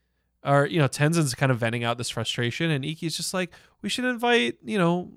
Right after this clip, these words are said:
like, uh, like, Ankaya and Uncle Boomy here. Ankaya's so nice, and she's so pretty, and Uncle Boomy is so funny."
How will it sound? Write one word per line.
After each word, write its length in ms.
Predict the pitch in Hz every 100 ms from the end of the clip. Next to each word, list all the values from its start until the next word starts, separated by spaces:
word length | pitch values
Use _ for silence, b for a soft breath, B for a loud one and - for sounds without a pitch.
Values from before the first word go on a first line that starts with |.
| -
like, 160 | - - _ - -
uh, 120 | - - _ _ _
like, 160 | - 160
Ankaya 840 | 175 180 - 190 196 196 196 202
and 80 | 139
Uncle 240 | 147 -
Boomy 380 | 127 175 208 208
here. 400 | 170 202 196 196 b b -
Ankaya's 360 | 180 160 127 -
so 160 | 113
nice, 680 | 110 160 190 185 175 - - b -
and 120 | 131
she's 140 | 131
so 100 | 123
pretty, 560 | - - 185 170 170 160 B -
and 120 | 123
Uncle 200 | 117 117
Boomy 400 | - 196 190 190
is 120 | 165
so 200 | - 120
funny." 680 | 107 - 202 196 190 190